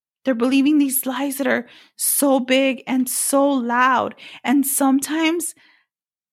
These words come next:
I'm sorry, I'm gonna say it, sometimes the lies are coming from family,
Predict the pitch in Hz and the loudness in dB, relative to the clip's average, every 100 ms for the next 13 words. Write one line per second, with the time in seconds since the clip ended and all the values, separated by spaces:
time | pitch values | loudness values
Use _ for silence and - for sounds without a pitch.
0 | _ _ - 285 269 - 277 254 277 254 | _ _ 0 0 0 0 0 2 2 0
1 | 247 240 240 247 - 254 240 226 - - | 0 0 -2 -2 -4 -4 -2 -4 -4 -2
2 | 233 254 277 277 262 247 240 220 220 226 | -2 0 0 2 2 0 0 0 0 -2
3 | 262 - - _ _ _ _ _ _ _ | -4 -8 -12 _ _ _ _ _ _ _
4 | _ 220 254 - 247 233 240 233 233 - | _ -2 -2 -2 0 4 4 2 -2 -4
5 | 226 214 220 220 190 - _ _ - 226 | -2 0 -2 -6 -8 -14 _ _ -6 -2
6 | 226 226 214 214 220 | 0 -2 -4 -6 -10